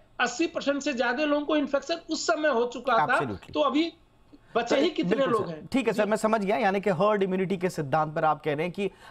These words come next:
Speaker 2: अब ऐसा स-, संभवतः कोई व्यक्ति बचा ही नहीं होगा जो naturally, अ, अ, या फिर, अ, अ, कोविड, मतलब जो उसका वो, वो expose ना रह गया हो,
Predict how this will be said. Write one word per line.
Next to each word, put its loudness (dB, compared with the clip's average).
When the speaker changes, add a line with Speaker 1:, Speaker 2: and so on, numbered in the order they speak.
Speaker 2:
अब 2
ऐसा 2
स-, -4
संभवतः 0
कोई 0
व्यक्ति -2
बचा 0
ही -2
नहीं -2
होगा 0
जो -2
naturally, -2
अ, -2
अ, 2
या 0
फिर, -2
अ, -10
अ, 2
कोविड, -4
मतलब -4
जो 0
उसका -2
वो, -2
वो 2
expose -2
ना 2
रह 0
गया 0
हो, -6